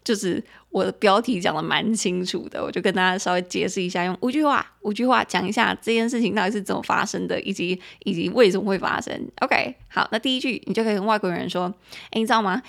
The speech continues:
有一个观众啊，在法国的环法自行车赛中造成了重大追撞。” A spectator caused a major crash at the Tour de France.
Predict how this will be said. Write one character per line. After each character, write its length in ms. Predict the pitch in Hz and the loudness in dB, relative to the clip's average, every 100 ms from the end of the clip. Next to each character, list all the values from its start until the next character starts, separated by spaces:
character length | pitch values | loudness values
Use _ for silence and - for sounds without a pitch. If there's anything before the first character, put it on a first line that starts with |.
| - - | -10 0
有 120 | 214 | 2
一 20 | |
个 80 | 262 | 2
观 280 | 262 220 233 | 2 0 0
众 180 | 247 | -2
啊， 220 | - - - | -4 -8 -12
在 160 | - 262 | -4 -2
法 320 | 262 311 233 | 0 2 2
国 200 | 233 - | 0 -2
的 80 | - | -2
环 360 | - 180 208 247 | -2 -2 -2 2
法 200 | 262 226 | 2 2
自 240 | - 233 | -2 -6
行 240 | - 190 | -2 -4
车 220 | 190 202 202 | -2 -2 -2
赛 180 | 202 | -2
中 360 | 185 180 185 262 | -2 -4 -4 -8
造 220 | - 247 185 | 0 0 2
成 160 | 214 | -2
了 100 | - - | -4 -6
重 320 | - 247 190 | 0 0 0
大 240 | 254 240 | -2 -2
追 240 | 196 185 175 | -2 -2 0
撞。” 260 | - - - _ _ - - - - | -2 -2 -6 _ _ -20 -20 -20 -8
A 80 | - | -6
spectator 800 | - - - 285 285 - - - - _ - | -2 -4 -2 -2 0 -2 -4 -8 -12 _ -12
caused 520 | - 311 - - - - | -4 0 0 -2 -6 -6
a 100 | - | -2
major 420 | 202 208 320 339 311 | 0 2 2 0 -4
crash 600 | - - - - - - - | -4 -4 -4 -6 -6 -8 -2
at 160 | 196 202 | 0 0
the 80 | 208 | -6
Tour 440 | - 202 240 262 | -4 0 2 0
de 80 | 233 | -4
France. 560 | - - - - - | -6 -8 -10 -8 -8